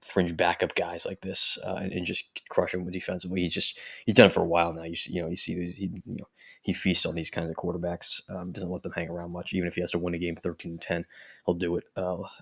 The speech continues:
um, so, yeah, I like it. I like, I like it close, but Pats to win. Steelers at Bengals. Um, Steelers minus one and a half. Surprised that's the only spread.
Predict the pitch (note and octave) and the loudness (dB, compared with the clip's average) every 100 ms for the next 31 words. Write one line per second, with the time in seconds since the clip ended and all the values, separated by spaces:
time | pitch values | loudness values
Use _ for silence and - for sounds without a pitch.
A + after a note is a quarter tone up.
0 | _ G2+ - - G#2 - _ - F#2 E2+ | _ -14 -12 -14 -14 -18 _ -4 -4 -4
1 | _ - D#2+ - G2+ F#2 - - _ - | _ -8 -8 -2 0 0 -4 -8 _ -18
2 | - - - E2+ - - G2+ F#2+ F2+ - | -18 -14 -12 -10 -8 -4 6 10 10 10
3 | F#2 F2+ F2+ - F2 - - F#2+ _ F#2 | 6 6 4 4 4 2 -4 -10 _ -4
4 | E2+ - F2 - - - - - - - | -2 -4 -6 -8 -18 -20 -20 -18 -20 -20
5 | _ _ _ - - - - A#2+ A2 G2+ | _ _ _ -20 -10 0 12 12 12 12
6 | - G2+ G2+ G2+ G2 - - - F#2 E2+ | 10 6 6 2 0 -4 -4 -2 0 2
7 | E2+ E2+ - - - - - _ _ _ | 0 -6 -10 -12 -10 -10 -12 _ _ _
8 | _ - - A2 G2 F#2 F2 F2+ F2 F2 | _ -8 8 10 10 8 8 4 4 2
9 | - G2 G2 F2+ - F2 E2 - F2+ | 2 0 0 -2 -4 -4 -4 -4 -4